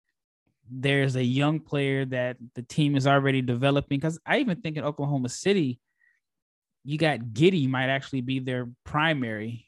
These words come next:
ball handler, and they may play Gilgeous-Alexander off the ball. So it's, it's gonna be interesting for Ivy. All right, when we return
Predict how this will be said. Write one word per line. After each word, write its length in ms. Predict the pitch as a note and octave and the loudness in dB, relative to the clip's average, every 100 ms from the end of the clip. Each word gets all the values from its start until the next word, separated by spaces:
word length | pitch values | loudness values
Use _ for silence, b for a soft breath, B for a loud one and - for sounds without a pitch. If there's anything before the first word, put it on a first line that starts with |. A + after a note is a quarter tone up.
| - | -8
ball 280 | B2 B2+ B2+ | 2 4 4
handler, 360 | C3 B2+ B2 | 2 0 0
and 100 | A#2+ | 0
they 80 | B2+ | 0
may 200 | C3 B2+ | -2 -4
play 280 | B2 C3 A#2+ | -4 -4 -2
Gilgeous-Alexander 880 | A#2 C3 A#2+ A#2+ B2 A2+ A#2+ A#2 A#2+ | 0 -2 -2 -6 -6 -4 -4 -2 -2
off 140 | A#2 | -4
the 80 | A#2+ | -4
ball. 360 | A2 A#2+ A#2 A2 | 0 2 2 -2
So 240 | - C3+ | 0 4
it's, 140 | E3 | 4
it's 160 | G3 G#3 | 4 4
gonna 180 | A3+ G#3+ | 4 4
be 120 | E3+ | 2
interesting 420 | F3 D#3 - D3+ | 0 -2 -4 -4
for 140 | - B2 | -2 0
Ivy. 440 | C3 B2 B2 A#2+ b b b _ - | 0 0 -4 -8 b b b _ 4
All 80 | D3+ | 8
right, 200 | F3 D3 | 8 8
when 200 | D#3 G3 | 8 10
we 100 | G3+ | 10
return 680 | F#3 - A#3 A#3+ A#3 A#3 | 8 8 8 8 8 6